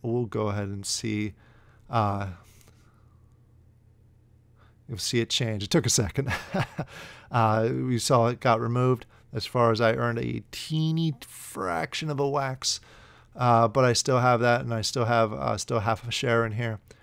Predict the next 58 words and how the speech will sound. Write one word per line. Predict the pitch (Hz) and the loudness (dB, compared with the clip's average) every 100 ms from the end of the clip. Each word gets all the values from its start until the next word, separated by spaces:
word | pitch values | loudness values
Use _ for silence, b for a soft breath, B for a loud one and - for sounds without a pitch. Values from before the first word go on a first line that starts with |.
| b b - | b b -4
Uh, | 110 113 | 0 0
so | - 139 | 0 0
it's, | 135 180 | 0 -4
it's | 147 | -4
a | 160 | -6
good | 131 170 170 - | 0 2 2 -2
amount | 147 151 147 143 143 - - | -4 -2 2 0 0 -6 0
of, | 143 139 135 120 - | 4 4 2 -4 -8
uh, | 139 127 127 | -2 0 0
detail | 160 175 180 139 | -4 -2 0 2
that | 113 | 2
they | 123 | 0
have | 110 107 | 0 0
there | 107 107 | -2 -2
now. | 110 113 | -2 -2
It's | 110 | -2
a | 143 | -4
whole | 170 | 2
lot | 180 185 | 2 2
easier | 135 127 110 107 | 2 0 0 -4
to | 107 | -4
use, | 101 101 101 - b b _ | -4 -4 -6 -10 b b _
a | |
whole | 180 | 2
lot | 170 147 | 4 4
easier | 139 127 120 | 2 2 2
to | |
bounce | 104 113 110 | 0 -2 -2
back | - 113 107 | -2 -2 -2
and | 113 | -8
forth | 120 110 | -6 -6
between | 117 - 117 104 | -8 -10 -10 -6
swap | - 113 107 107 - | -6 -2 -2 -2 -6
and | 113 107 | -8 -6
this. | 110 110 - - b b b - | -4 -4 -6 -8 b b b -2
Um, | 123 123 123 | 2 4 4
there | 156 170 | 2 4
are | 170 | 4
some | 170 180 | 2 -2
kinks. | - 147 135 - | -2 -2 -2 -4
They're | 143 | -4
still | - 151 | -2 0
working | 135 131 | 0 0
out | 131 127 | 0 0
some, | 139 127 | -2 -4
some | 131 147 123 | -4 -2 0
issues. | 110 120 110 113 | 0 0 -2 0
The, | 113 120 | -2 0
the | 127 123 | -2 -2
one | 120 127 135 | 0 0 0
thing | - 131 120 | -2 -2 0
that, | 117 117 - | 0 -2 -6
that | 135 | -8
you | 127 | -6
should | - 143 120 | -4 -4 0
be | |
aware | 117 110 110 110 | 0 2 2 2
of, | 110 | 0